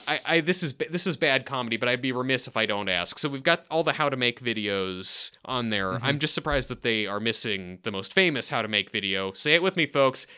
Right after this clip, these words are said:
Speaker 1: How to make an American quilt, right? Pause for laughs.
Speaker 2: <laughs>
Speaker 1: Pause for laughs. Look it up. It was a movie in theaters. Jared Leto's, uh, Jared Leto's screen debut.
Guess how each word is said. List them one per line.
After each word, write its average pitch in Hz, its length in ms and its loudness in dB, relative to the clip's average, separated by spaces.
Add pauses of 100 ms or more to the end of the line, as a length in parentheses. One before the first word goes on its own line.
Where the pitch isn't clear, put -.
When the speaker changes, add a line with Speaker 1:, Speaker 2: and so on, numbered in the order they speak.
(120)
Speaker 1:
How 185 220 4
to 185 100 4
make 165 280 0
an 127 80 0
American 143 520 -2
quilt, 101 480 -6 (100)
right? 139 340 -2 (1000)
Pause 117 220 -2
for 113 120 -8
laughs. 90 460 -8 (1300)
Speaker 2:
<laughs> - 280 -4 (800)
Speaker 1:
Pause 95 220 -6
for 110 100 -12
laughs. - 480 -6 (1000)
Look 139 140 0
it 151 80 4
up. 123 300 2 (600)
It 131 60 -8
was 123 120 -4
a 139 40 -4
movie 165 280 0
in 151 100 -2
theaters. 117 460 0
Jared 143 260 4
Leto's, 143 420 2
uh, 110 560 2
Jared 139 220 0
Leto's 139 340 0 (100)
screen 131 360 -4
debut. 98 460 -2